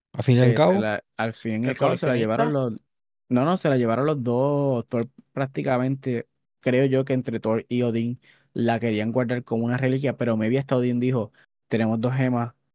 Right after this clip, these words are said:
Speaker 2: hay que, ustedes dos, llévensela a otra persona
Speaker 3: Sí,
Speaker 2: o
Speaker 3: fue
Speaker 2: llévensela
Speaker 3: Sif
Speaker 2: al
Speaker 3: y el,
Speaker 2: coleccionista".
Speaker 3: uno de los Warriors Three se la
Speaker 2: Sí, pero
Speaker 3: terminaron
Speaker 2: tal vez
Speaker 3: llevando al
Speaker 2: fue el mismo,
Speaker 3: coleccionista.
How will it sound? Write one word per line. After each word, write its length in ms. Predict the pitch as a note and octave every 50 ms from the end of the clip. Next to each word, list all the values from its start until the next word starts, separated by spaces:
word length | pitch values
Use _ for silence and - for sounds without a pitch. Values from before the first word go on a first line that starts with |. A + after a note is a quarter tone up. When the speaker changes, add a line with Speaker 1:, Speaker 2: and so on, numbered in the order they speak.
| _ _ -
Speaker 2:
hay 180 | - A2 G#2+
que, 380 | - A#2 A#2 A#2 A#2 A2+ A2+ G2+ - - _ _ _ _ _ _
ustedes 420 | C3+ B2 - - A#2+ B2 C3 C3
dos, 300 | A#2+ B2+ B2+ C3+ C3+ C#3 C3+ -
llévensela 680 | A#2+ G#2+ A2 A#2 A2+ A#2 A#2+ A#2 - B2+ A#2+ A#2 A2+ A2+ A2+
a 60 | A2+
otra 200 | G#2+ - A#2+ A2+
persona 340 | A2+ A2 - - A#2 A2+ A2
Speaker 3:
Sí, 60 | G#2+
Speaker 2:
o 40 | G2+
Speaker 3:
fue 160 | G2+ - -
Speaker 2:
llévensela 260 | G#2 - - - -
Speaker 3:
Sif 0 |
Speaker 2:
al 60 | A3 G#3+
Speaker 3:
y 180 | G3 F#3+ F3+ E3
el, 220 | D3+ D3 D3 C#3+
Speaker 2:
coleccionista". 220 | C#3+ D3 - D3+
Speaker 3:
uno 120 | D3+ D3+ D#3+
de 60 | E3+
los 120 | F#3+ F#3+
Warriors 340 | F3+ F#3+ F#3 F#3+ F#3 F3+ -
Three 220 | _ F#3 G3 A3+ A3
se 100 | - F#3+
la 80 | D#3+ D3 C3+ - - -
Speaker 2:
Sí, 100 | D3+ F3
pero 140 | F#3 F3
Speaker 3:
terminaron 20 | D3
Speaker 2:
tal 160 | C#3 C#3 -
vez 60 | -
Speaker 3:
llevando 180 | B2 C3 C#3 -
al 80 | -
Speaker 2:
fue 60 | C#3+ D3
el 60 | D3
mismo, 180 | D3+ D3 D#3
Speaker 3:
coleccionista. 360 | D#3 C#3 - - - A#2+ -